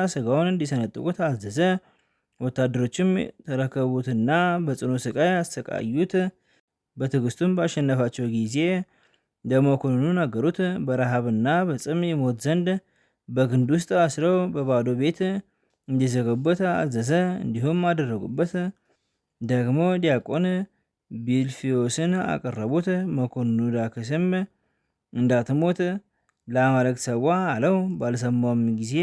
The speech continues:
እስከሚገድሉት ድረስ እንዲያሰቃዩት አዘዘ። ስጋውን ሰነጣጥቆ በከተማው አደባባይ የጎተቱ እንጨትም ተክለው ቁልቁል ሰቀሉት። በአንገቱም ከባድ ደንጊያ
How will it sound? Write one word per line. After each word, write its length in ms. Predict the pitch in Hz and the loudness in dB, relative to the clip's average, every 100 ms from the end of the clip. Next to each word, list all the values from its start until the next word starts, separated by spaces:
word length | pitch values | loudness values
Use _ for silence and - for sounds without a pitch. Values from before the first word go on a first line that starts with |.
| 190 190 - _ _ _ _ _ _ _ _ _ _ _ _ _ | 0 -2 -6 _ _ _ _ _ _ _ _ _ _ _ _ _
እስከሚገድሉት 960 | 147 - 151 139 139 131 127 113 120 113 | -10 -4 2 4 4 2 2 0 -4 -4
ድረስ 340 | 120 135 170 180 180 | -2 0 2 0 -2
እንዲያሰቃዩት 720 | 180 131 127 131 107 123 180 165 | -2 -2 -2 -4 -4 -2 0 0
አዘዘ። 400 | 139 110 107 147 185 180 - _ _ _ _ | -2 -4 -4 0 0 -2 -6 _ _ _ _
ስጋውን 440 | - 127 113 120 127 | -8 -6 0 0 2
ሰነጣጥቆ 460 | 135 120 120 - 170 185 | 0 0 -2 -2 -2 0
በከተማው 640 | 165 139 127 123 120 165 180 185 - _ _ _ _ - | 0 -2 -2 -2 0 2 0 -2 -8 _ _ _ _ -6
አደባባይ 540 | 127 135 131 127 175 190 | -2 2 4 4 2 2
የጎተቱ 460 | 170 131 120 120 175 202 | -2 -2 -4 -2 -2 -2
እንጨትም 460 | 208 196 131 143 139 | -4 -8 -8 -4 -4
ተክለው 400 | 123 117 143 180 185 - _ _ _ _ | -4 -2 0 2 0 -4 _ _ _ _
ቁልቁል 320 | 131 120 147 175 | -6 -2 -2 0
ሰቀሉት። 500 | 170 - 117 151 165 190 190 - | 0 -2 -2 -2 0 -2 -2 -6
በአንገቱም 580 | 127 123 117 113 165 185 180 | -4 -2 0 -2 0 0 -2
ከባድ 460 | - 120 107 117 120 | -4 -8 -4 -2 0
ደንጊያ 420 | 117 117 110 139 | 2 2 2 2